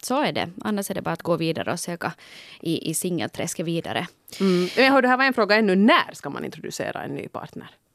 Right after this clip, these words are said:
Speaker 2: Vad skulle du säga?
Speaker 1: Jag ska, jag skulle säga att låta det vara, låt det ta ett tag. För vi talar om det här faktiskt mera då i det här avsnittet om just bonusföräldraskap.
Speaker 2: Det är sant.
Speaker 1: Och där tror jag, där kom vi fram till det att det är ganska många som kanske lite för snabbt introducerar då en ny...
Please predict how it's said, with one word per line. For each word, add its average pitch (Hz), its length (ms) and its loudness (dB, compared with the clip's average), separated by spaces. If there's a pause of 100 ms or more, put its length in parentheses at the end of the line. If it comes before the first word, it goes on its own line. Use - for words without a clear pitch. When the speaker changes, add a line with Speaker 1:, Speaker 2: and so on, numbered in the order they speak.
(220)
Speaker 2:
Vad 180 100 -2
skulle 170 160 -4
du 180 100 0
säga? - 360 -4
Speaker 1:
Jag 262 100 0
ska, 233 260 0
jag 240 120 2
skulle - 120 -8
säga 233 140 2
att 185 80 -4
låta 202 220 0
det 180 100 0
vara, - 160 0
låt 190 240 0
det 175 140 0
ta 185 220 2
ett - 160 -4
tag. 175 300 -4
För 180 260 -2
vi 214 140 2
talar 220 260 4
om 156 60 0
det 165 60 -2
här 170 60 -2
faktiskt 160 340 -6
mera 165 240 -2
då 151 120 0
i 160 40 0
det 160 100 -4
här 160 280 2
avsnittet 160 400 -4
om 185 200 0
just 156 180 -4
bonusföräldraskap. 185 960 -4
Speaker 2:
Det 220 100 2
är 185 40 0
sant. 156 320 -2
Speaker 1:
Och 185 100 -2
där 175 160 0
tror 185 200 -2
jag, 139 140 0
där 208 200 0
kom 196 160 -4
vi 180 80 -2
fram 190 240 -4
till 170 100 -6
det 160 60 0
att 156 100 -6
det - 60 -4
är 156 40 -2
ganska 175 260 -4
många 175 300 0
som 170 160 -4
kanske 180 240 -4
lite 180 220 -4
för - 80 -8
snabbt 202 340 -6
introducerar - 680 -6
då 180 80 -8
en 170 140 -4
ny... 165 180 -2